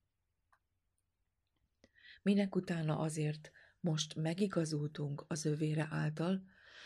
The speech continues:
sokkal inkább megtartatunk a harag ellen ő általa. Mert ha, mikor ellenségei voltunk,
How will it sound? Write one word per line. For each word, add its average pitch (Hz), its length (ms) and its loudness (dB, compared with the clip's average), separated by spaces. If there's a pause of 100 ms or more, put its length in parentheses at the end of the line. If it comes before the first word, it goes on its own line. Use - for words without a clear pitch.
sokkal 214 460 2
inkább 170 580 0
megtartatunk 156 1040 0
a - 100 -6
harag 151 480 -2
ellen 160 480 -2
ő 165 200 0
általa. 143 600 -4 (1300)
Mert 175 340 2
ha, 156 380 0
mikor 151 400 0
ellenségei 175 680 2
voltunk, 147 640 -4